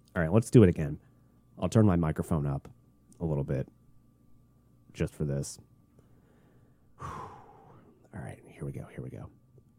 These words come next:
Uh, get that out of the way. In the spirit of Howard. All right, what does it want me to say? "I am currently testing my voice.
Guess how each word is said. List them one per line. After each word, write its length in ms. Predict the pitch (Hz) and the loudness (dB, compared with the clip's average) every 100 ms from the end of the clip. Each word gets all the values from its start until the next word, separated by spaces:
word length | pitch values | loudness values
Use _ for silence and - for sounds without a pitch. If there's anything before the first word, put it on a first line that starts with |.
| - - _ - | -20 -20 _ -4
Uh, 120 | - - - _ - _ _ _ _ - _ - _ _ _ | -2 -4 -18 _ -20 _ _ _ _ -20 _ -20 _ _ _
get 120 | - | -14
that 140 | - 69 | -10 -8
out 100 | 67 | -8
of 60 | |
the 40 | 62 | -6
way. 220 | 64 60 - _ _ _ _ _ _ _ _ _ _ - - _ _ | -6 -8 -10 _ _ _ _ _ _ _ _ _ _ -20 -20 _ _
In 100 | - | -4
the 60 | 78 | -4
spirit 320 | - 87 78 | -4 -4 -4
of 100 | 69 | -4
Howard. 340 | - 71 71 - - _ _ _ _ _ _ _ _ - - - - - - - - _ _ - - _ - - _ - - - _ - - - - - - _ - - _ _ - | -6 -6 -6 -8 -16 _ _ _ _ _ _ _ _ -20 -20 -20 -20 -20 -20 -20 -20 _ _ -20 -20 _ -20 -20 _ -20 -20 -20 _ -20 -20 -20 -20 -20 -20 _ -20 -20 _ _ -4
All 60 | 82 | -2
right, 180 | 73 - - _ - - - - - | -2 -8 -12 _ -20 -20 -20 -20 -6
what 120 | 87 | -2
does 140 | 80 | 0
it 80 | - | -2
want 180 | - 107 | -4 -6
me 80 | 131 | -6
to 80 | |
say? 300 | 131 - 123 - - - - - | -6 -6 -6 -8 -14 -20 -20 -4
"I 100 | 78 | -2
am 120 | 73 | -2
currently 480 | - 80 80 82 80 | -2 -2 -2 -2 -2
testing 480 | - 82 - 87 85 | -2 -4 -2 0 2
my 140 | 78 | 2
voice. 500 | 80 78 76 78 - | 2 2 0 -2 -6